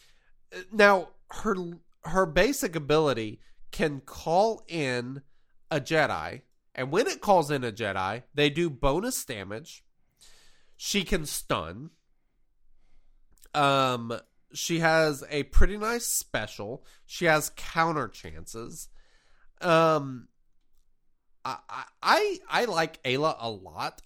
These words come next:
I think she's a character to, that I'll most certainly be using in this squad. Um, her, Ezra, Jedi Knight, Anakin, and General Kenobi, I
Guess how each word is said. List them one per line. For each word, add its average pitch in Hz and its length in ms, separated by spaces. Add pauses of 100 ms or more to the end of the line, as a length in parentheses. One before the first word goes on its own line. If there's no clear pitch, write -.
I 139 100
think 160 280
she's 156 320
a 139 100
character 151 840 (160)
to, 139 320 (160)
that 135 400 (300)
I'll 139 600
most 123 240
certainly 139 300
be 139 140
using 131 420
in 127 200
this 185 160
squad. 226 440 (480)
Um, 117 840 (2000)
her, 190 440
Ezra, 147 420
Jedi 156 340
Knight, 151 280
Anakin, 143 500
and 120 100
General 143 220
Kenobi, 127 520
I 113 160